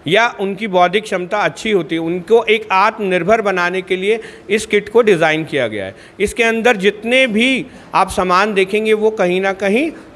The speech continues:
आत्मनिर्भरता की ओर लेके जाते हैं, उसको एक रोज़गार की ओर लेके जाते हैं। अगर मैं ध्यान से कहूँगा तो उसको रोज़गार की ओर लेके जाते हैं। इसके अंदर मेजरमेंट है, आज के ता-, तारीख में फ़ोन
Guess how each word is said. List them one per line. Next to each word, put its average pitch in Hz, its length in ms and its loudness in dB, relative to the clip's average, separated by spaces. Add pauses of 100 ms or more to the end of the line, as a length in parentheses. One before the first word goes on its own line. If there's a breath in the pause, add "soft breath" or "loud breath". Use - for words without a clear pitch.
आत्मनिर्भरता 214 760 2
की 220 140 -2
ओर 214 160 4
लेके 190 280 0
जाते 165 320 0
हैं, 185 80 0
उसको 185 240 2
एक 220 140 -4
रोज़गार 190 520 2
की 233 120 -4
ओर 208 160 4
लेके 175 300 -2
जाते 139 300 -2
हैं। 135 60 -2
अगर 156 220 -2
मैं 175 220 -2 (300 loud breath)
ध्यान 160 240 0
से 202 140 -2
कहूँगा 202 320 2
तो 214 100 2
उसको 214 180 2
रोज़गार 190 500 4
की 214 160 0
ओर 196 160 2
लेके 151 260 -2
जाते 120 300 -2
हैं। 147 60 -6
इसके 165 180 -4
अंदर 196 180 2
मेजरमेंट 190 640 2
है, 180 260 2 (300 loud breath)
आज 196 260 2
के 214 120 2
ता-, 196 320 0
तारीख 185 240 2
में 202 120 -4
फ़ोन 214 380 2